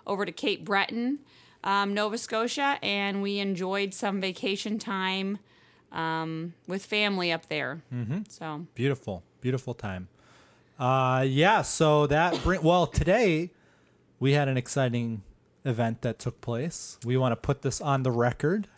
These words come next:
Speaker 1: <laughs>
Speaker 2: Yeah, what happened today? Uh,
Speaker 1: Yeah,
Speaker 2: one, uh,
Speaker 1: we
Speaker 2: one other
Speaker 1: had,
Speaker 2: exciting
Speaker 1: um,
Speaker 2: part of summer.
Speaker 1: well, I think we're doing pretty good. I was telling my friend, um,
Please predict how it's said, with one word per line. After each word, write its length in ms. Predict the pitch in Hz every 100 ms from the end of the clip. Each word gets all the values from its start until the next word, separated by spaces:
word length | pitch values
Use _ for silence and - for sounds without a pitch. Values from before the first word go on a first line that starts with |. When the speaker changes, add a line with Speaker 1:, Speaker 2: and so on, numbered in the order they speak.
| _
Speaker 1:
<laughs> 560 | 311 226 349 320 302 311 - - - - -
Speaker 2:
Yeah, 240 | 131 117
what 160 | 120 135
happened 440 | 131 123 135 123
today? 380 | - 135 170 175
Uh, 120 | 120
Speaker 1:
Yeah, 500 | 117 - 240 240 240 233
Speaker 2:
one, 60 |
uh, 100 | 233
Speaker 1:
we 60 | 247
Speaker 2:
one 120 | 240
other 200 | 247 240
Speaker 1:
had, 100 | 226
Speaker 2:
exciting 260 | 226 147 -
Speaker 1:
um, 120 | -
Speaker 2:
part 200 | 180 147
of 140 | 143 123
summer. 380 | - - 143 -
Speaker 1:
well, 100 | -
I 100 | 403
think 240 | 480 480
we're 120 | 392
doing 220 | 269 262
pretty 220 | 311 254 240
good. 220 | 240 233
I 60 |
was 120 | 196 196
telling 240 | - 214
my 140 | 202
friend, 480 | 196 - 214 202 190 - - - - - - - -
um, 500 | 185 175 170 165